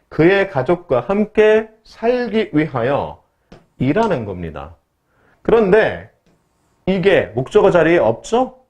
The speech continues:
그럴 때는 이거 뭐야? 그는 그 스스로 이렇게 말하면서 이런 거를 갖다가 우리가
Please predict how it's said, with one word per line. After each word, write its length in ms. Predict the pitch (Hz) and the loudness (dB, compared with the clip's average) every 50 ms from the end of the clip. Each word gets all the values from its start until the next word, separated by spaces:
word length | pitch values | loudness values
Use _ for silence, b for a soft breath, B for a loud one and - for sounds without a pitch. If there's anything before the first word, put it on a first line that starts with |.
| _ _ | _ _
그럴 320 | - 113 117 117 117 - | -8 -4 -4 -4 -4 -4
때는 200 | 127 123 120 107 | -8 -8 -8 -8
이거 140 | 95 104 120 | -8 -10 -10
뭐야? 420 | 104 92 90 127 175 226 262 - - | -10 -8 -8 -6 -6 -6 -6 -8 -8
그는 420 | - 170 185 226 254 285 277 - - _ _ _ _ _ _ | -4 0 2 2 2 0 -2 -10 -18 _ _ _ _ _ _
그 320 | - - 175 180 175 - - | -2 0 0 0 0 -2 -8
스스로 680 | - - 208 208 - - 107 92 82 71 - - - - | -8 -8 -8 -6 -6 -10 -8 -6 -6 -8 -8 -12 -12 -4
이렇게 320 | 147 147 170 170 - 196 | 0 0 0 0 0 -2
말하면서 840 | 165 131 98 - 104 98 98 92 101 - - 214 240 247 247 B B B B B B B B | -2 -2 -6 -8 -10 -10 -10 -12 -10 -4 0 0 0 0 -2 B B B B B B B B
이런 180 | 92 - - - | -8 -8 -8 -6
거를 220 | - 95 98 101 | -6 -6 -6 -6
갖다가 420 | 98 87 - - 85 92 104 110 92 | -8 -10 -12 -12 -12 -8 -8 -8 -8
우리가 600 | 80 78 90 82 - 135 175 202 214 214 - | -8 -10 -10 -4 -2 0 0 0 0 -4 -8